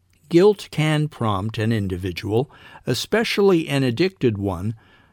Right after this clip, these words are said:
to try to get rid of this nagging feeling by blaming it on the perceived outside cause. He had reportedly been a customer at one of these massage parlors. What was he struggling with?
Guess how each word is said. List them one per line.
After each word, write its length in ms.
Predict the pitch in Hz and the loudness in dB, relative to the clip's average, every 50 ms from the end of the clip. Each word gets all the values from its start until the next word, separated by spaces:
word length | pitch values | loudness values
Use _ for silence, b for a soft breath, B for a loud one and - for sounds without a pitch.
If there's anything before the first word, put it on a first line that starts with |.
| b | b
to 120 | - - 170 | -8 -8 -8
try 300 | - - 165 160 160 156 | -4 0 2 2 4 2
to 100 | 156 135 | 2 2
get 220 | 135 135 127 - | 2 0 0 -2
rid 320 | 131 135 135 147 165 170 151 | -2 0 2 4 4 4 4
of 140 | 139 120 | 2 2
this 200 | 120 120 110 - | 0 -2 -2 -4
nagging 640 | 110 110 117 120 123 139 151 151 139 131 123 120 113 | -4 -2 -2 -2 0 0 -2 0 0 0 -2 -2 -4
feeling 540 | - - 156 156 143 123 110 113 123 117 110 b b _ - | -2 0 2 2 4 4 2 0 -2 -2 -6 b b _ -12
by 280 | 190 151 143 143 143 | -6 -4 -2 -2 -2
blaming 560 | 135 117 113 143 151 185 233 233 202 165 139 | -2 -2 -2 0 0 2 4 4 4 4 4
it 180 | 135 139 156 - | 2 2 0 0
on 220 | - 135 139 143 | -2 -2 -2 -2
the 80 | 143 139 | -2 -4
perceived 680 | - - 147 135 - - - 131 123 123 123 120 113 - - - | -2 -2 -2 -2 -2 -2 0 0 2 2 0 -2 -4 -8 -10 -6
outside 720 | 139 143 160 160 - - - - 120 117 113 113 113 120 | -4 -2 -2 -2 -4 -6 -4 -2 -2 0 0 -2 -4 -6
cause. 680 | 117 - - 175 175 156 139 110 92 78 76 - - - b b b b b b b b | -8 -6 -2 0 2 4 4 2 2 -2 -6 -12 -16 -18 b b b b b b b b
He 160 | - 139 127 | -2 -2 0
had 220 | 110 120 117 104 | 0 -2 -2 -2
reportedly 680 | 104 101 - - 120 120 117 113 127 113 120 120 123 113 | -4 -6 -4 -2 0 0 2 2 2 0 0 0 -2 0
been 200 | 110 117 120 127 | -2 -2 -2 -2
a 60 | 131 | -4
customer 720 | - - - 170 175 - - - 135 117 101 95 92 92 | -6 -4 -2 -2 -2 -2 -4 -4 -6 -6 -4 -6 -6 -8
at 200 | 92 92 - - | -8 -10 -6 -4
one 160 | 117 117 110 | -4 -2 -2
of 140 | 110 104 95 | -2 -4 -4
these 220 | 107 104 101 - | -6 -6 -6 -4
massage 520 | - 113 107 - - 120 117 113 104 - - | -4 -6 -4 -2 -2 -2 -2 -2 -4 -6 -8
parlors. 640 | - - 110 98 85 78 76 71 71 82 - - - _ B B B B B B B B B B B B B B B B B B | -8 -6 -6 -6 -6 -8 -12 -14 -16 -16 -18 -20 -20 _ B B B B B B B B B B B B B B B B B B
What 280 | - - - 294 - - | -2 0 0 0 0 0
was 300 | 392 370 359 302 196 - | 0 0 0 0 -2 -2
he 180 | - 226 214 196 | -2 0 0 0
struggling 720 | - - - - 185 185 170 143 131 127 123 120 123 120 | 0 -2 -2 0 0 0 2 2 2 2 2 0 0 2
with? 320 | 120 120 123 151 - - | 2 2 0 0 -4 -8